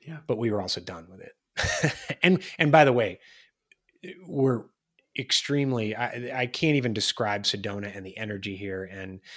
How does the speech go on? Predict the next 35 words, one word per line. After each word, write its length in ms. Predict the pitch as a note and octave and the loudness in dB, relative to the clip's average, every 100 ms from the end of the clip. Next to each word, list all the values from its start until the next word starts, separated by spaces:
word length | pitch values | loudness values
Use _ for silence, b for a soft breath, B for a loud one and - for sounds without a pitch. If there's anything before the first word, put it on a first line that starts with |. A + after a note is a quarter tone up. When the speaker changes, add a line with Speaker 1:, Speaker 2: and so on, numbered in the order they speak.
| B B B | B B B
Speaker 2:
the 80 | G#2+ | -4
synchronicities 760 | - C3 A2+ G#2 G#2 G2+ F#2+ - | -2 -2 -2 -4 -4 -4 -6 -6
that 100 | G2 | -8
have 100 | - | -8
happened 400 | G2+ - F2 F2+ | -8 -8 -8 -6
since 300 | B2 A2 - | -4 -4 -6
we've 180 | F#2+ | -6
moved 260 | G2 G2+ G2+ | -8 -10 -8
here 140 | G2 | -10
and 100 | F#2+ | -8
the 60 | F#2 | -8
healing 480 | A2 A2+ G#2 G2 F#2+ | -2 -2 -2 -6 -8
and 140 | F#2 _ b b b | -14 _ b b b
just 320 | G#2 - - | -12 -10 -10
some 160 | - G2 | -12 -12
crazy 360 | - G#2+ F#2+ F2+ | -8 -8 -8 -12
things. 440 | F#2 F2 - - | -16 -16 -20 -20
So. 140 | - - - _ _ _ _ _ _ _ _ | -16 -18 -18 _ _ _ _ _ _ _ _
Speaker 1:
Nice. 380 | C3 A2+ - - _ _ _ _ - | -14 -14 -14 -20 _ _ _ _ -4
No, 80 | |
I've 220 | G#2+ G2+ F#2+ | 0 0 -2
enjoyed 520 | F#2+ F#2+ F#2+ F#2 F2 | -4 -2 0 0 2
watching 360 | F2 F2+ G2+ | 0 2 -2
that 160 | F2 F2 | -6 -6
journey 520 | - F2 F2 F2+ F2 | -4 -4 -4 -6 -6
and 140 | E2 D#2+ _ _ _ A2+ | -8 -12 _ _ _ -12
you 280 | F#2 F#2 | -4 -4
traveling 760 | F2 - F#2 F2 F2+ F2+ F2+ F2+ | -4 -4 -2 -2 -6 -10 -8 -8
and 160 | E2+ - b b b b b _ | -10 -12 b b b b b _
across 280 | - G2 F2+ | -10 -6 -6
the 80 | - | -6
country 540 | G2 F2+ - G2 F2+ | -6 -4 -4 -4 -4
and 120 | F2 | -6
Sedona. 1040 | E2 G2+ F2+ F#2 F2+ F#2 F2+ F2+ F2+ F#2 E2 | -6 -6 -4 -2 -2 -2 -2 -4 -4 -6 -8
And 140 | F2 | -12